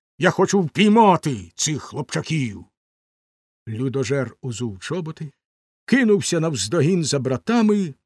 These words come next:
і, оббігши всю округу, нарешті напав на слід бідолашних дітей,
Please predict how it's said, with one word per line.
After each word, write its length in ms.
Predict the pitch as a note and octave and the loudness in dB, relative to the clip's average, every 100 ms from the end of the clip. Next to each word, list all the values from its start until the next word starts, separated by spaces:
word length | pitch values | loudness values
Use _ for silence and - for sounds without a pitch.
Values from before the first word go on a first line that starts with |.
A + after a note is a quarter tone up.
| - | -4
і, 260 | G3 G#3 _ _ | -2 -2 _ _
оббігши 680 | F3 E3+ B2+ A#2 A3+ - - | -2 -2 0 2 2 2 -6
всю 320 | B2 - G#3+ | -4 -4 0
округу, 640 | D#3+ - C3+ B3+ F3+ A3 G3 - - _ - | 0 0 -4 -2 0 0 -4 -10 -20 _ -6
нарешті 680 | A#2+ C#3 C#3+ A#3 - - G3 | 0 2 4 4 4 -2 -4
напав 540 | D#3+ - G#3+ A3+ G#3 | -2 -4 -4 -2 0
на 120 | F#3+ | 0
слід 520 | G#3+ - A3+ A#3+ D3+ | 0 -2 0 2 0
бідолашних 680 | A2+ C3 D3 E3 D3 - B2+ | -4 -4 -2 -2 -4 -6 -8
дітей, 540 | A2+ E3+ G#3+ F#3+ B2 | -6 -4 -2 0 -2